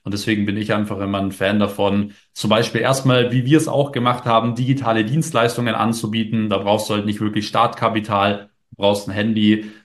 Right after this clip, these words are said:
brauchst einen Laptop, kannst im Endeffekt anfangen und dir Cashflow aufbauen. Deswegen, das ist schon ein sehr, sehr guter und wichtiger Punkt. Und jetzt, du hast das ja schon kurz angeschnitten auch, ähm,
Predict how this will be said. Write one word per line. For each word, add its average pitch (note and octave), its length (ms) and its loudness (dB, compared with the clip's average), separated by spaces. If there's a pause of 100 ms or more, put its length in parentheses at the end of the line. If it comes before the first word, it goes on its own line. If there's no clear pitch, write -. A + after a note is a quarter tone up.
(120)
brauchst G2 280 -2
einen G2 100 -4
Laptop, G2+ 540 -2
kannst F#2+ 300 -6
im G2 80 -6
Endeffekt F#2+ 400 -6
anfangen G2+ 400 -4
und F#2+ 140 -6
dir F#2 80 -6
Cashflow G#2 340 -4
aufbauen. F#2+ 640 0 (340)
Deswegen, F#2+ 560 -2
das F#2 160 -4
ist G2 120 -6
schon G2 280 -4
ein F#2+ 60 -6
sehr, F#2+ 220 -2
sehr F#2 440 0 (280)
guter D#3 280 4
und A#2 120 2
wichtiger G#2 400 2
Punkt. A2+ 420 -2
Und A2+ 480 2 (240)
jetzt, C3 280 0
du C#3 80 6
hast D3 140 2
das C3+ 80 -2
ja C3+ 160 2
schon C3+ 180 -2
kurz C#3 280 2
angeschnitten D#3 680 0
auch, D3+ 380 0 (100)
ähm, A#2 520 0